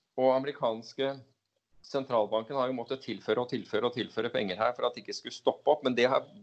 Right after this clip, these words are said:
men, eh, konsekvensen av den, dette behovet for dollar har jo presset dollarkursen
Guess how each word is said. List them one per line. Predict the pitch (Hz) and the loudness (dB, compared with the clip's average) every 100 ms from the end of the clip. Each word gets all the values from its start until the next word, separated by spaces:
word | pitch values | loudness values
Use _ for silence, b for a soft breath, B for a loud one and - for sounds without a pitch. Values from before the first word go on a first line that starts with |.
| - - | -20 -10
men, | 92 127 135 - b b b b _ _ _ _ - - | 0 0 0 -10 b b b b _ _ _ _ -14 -4
eh, | 123 123 | 0 2
konsekvensen | 139 135 - - 113 113 - - | 4 4 2 4 4 4 -2 2
av | 123 127 131 | 4 4 4
den, | 117 98 | -4 -2
dette | 123 120 107 | -6 -4 -6
behovet | 131 127 107 110 127 | -6 -6 -6 -6 -2
for | 120 120 | -2 0
dollar | 107 104 131 139 | 0 2 2 0
har | 107 110 | 0 -2
jo | - | -6
presset | 117 - - | -12 -12 -10
dollarkursen | 98 95 101 107 - - | -8 -6 -6 -8 -16 -16